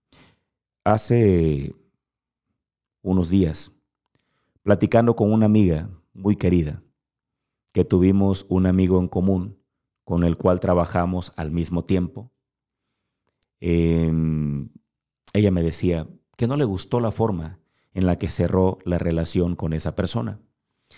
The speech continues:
Y yo le decía, "No te preocupes, él así cierra relaciones con todo mundo. Ese cuate así es, cada vez que tú te alejas, te vas o le dices que vas a cambiar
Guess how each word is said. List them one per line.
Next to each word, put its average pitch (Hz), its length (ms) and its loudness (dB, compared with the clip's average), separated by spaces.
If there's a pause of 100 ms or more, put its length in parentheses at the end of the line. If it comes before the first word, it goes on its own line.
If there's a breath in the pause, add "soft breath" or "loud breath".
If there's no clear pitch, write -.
(180 soft breath)
Y 92 80 0
yo 98 120 4
le 101 100 4
decía, 98 340 2
"No 113 120 0
te 131 120 -4
preocupes, 101 720 -6
él 107 400 2
así 87 300 -2
cierra 98 440 2
relaciones 85 760 -2
con 80 240 -4
todo 98 340 0
mundo. 101 480 -2 (580)
Ese 98 200 -2
cuate 98 320 0
así 92 320 2
es, 104 140 2
cada 95 220 0
vez 98 160 0
que - 120 -2
tú 101 240 -2 (220 loud breath)
te 98 100 2
alejas, 98 580 2
te 87 100 0
vas 98 320 0
o 95 60 -4
le 82 100 -2
dices 90 280 -2
que 90 100 -2
vas 87 180 0
a 92 80 -6
cambiar 87 520 -2